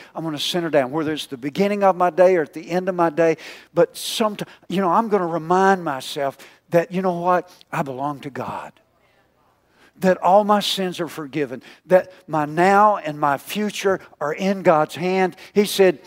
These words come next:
"In righteousness, you, the, you, the fruit of righteousness will be peace, and its effect will be quietness and confidence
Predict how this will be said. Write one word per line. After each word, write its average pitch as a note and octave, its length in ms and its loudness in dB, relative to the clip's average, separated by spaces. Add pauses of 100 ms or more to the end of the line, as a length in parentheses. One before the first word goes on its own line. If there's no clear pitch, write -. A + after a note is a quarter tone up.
(420)
"In F3+ 180 0
righteousness, F3 920 -2 (180)
you, F3 200 -10
the, F3 240 -2
you, F3 140 -12 (420)
the D#3 80 -10
fruit A3 240 0
of D#3 120 -4
righteousness E3+ 480 0
will E3 140 -4
be E3 160 -2
peace, G#3+ 540 0 (440)
and F#3 200 0
its A3+ 340 4
effect A3 640 -2
will F#3 200 -6
be E3+ 180 -6
quietness D#3+ 1300 -2 (600)
and D3 200 -4
confidence B2+ 1000 -4